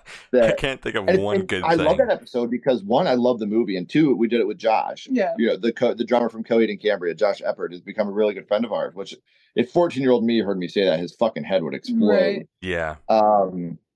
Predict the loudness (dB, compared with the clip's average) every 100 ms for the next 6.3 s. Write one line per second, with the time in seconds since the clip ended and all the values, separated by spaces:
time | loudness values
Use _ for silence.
0 | _ _ _ _ 0 2 2 2 0 -2
1 | -6 0 0 0 -4 -4 -6 -4 -4 -2
2 | 2 2 2 -2 -4 -4 -2 -2 0 0
3 | 0 -2 -4 -2 0 0 0 -2 -2 -2
4 | 0 0 0 -6 -6 -6 -2 0 0 -2
5 | -6 -8 -6 0 0 0 -2 -2 0 0
6 | 2 2 0